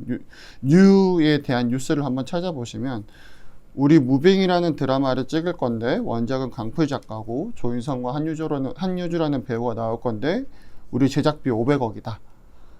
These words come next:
어, 근데 여기서 중요한 게 뭐냐면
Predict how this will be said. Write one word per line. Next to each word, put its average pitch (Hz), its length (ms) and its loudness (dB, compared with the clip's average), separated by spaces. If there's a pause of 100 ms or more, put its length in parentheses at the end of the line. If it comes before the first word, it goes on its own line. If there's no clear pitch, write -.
(120)
어, 98 420 -10 (440)
근데 190 420 8 (180)
여기서 156 360 2
중요한 175 500 2
게 175 100 0
뭐냐면 120 680 -2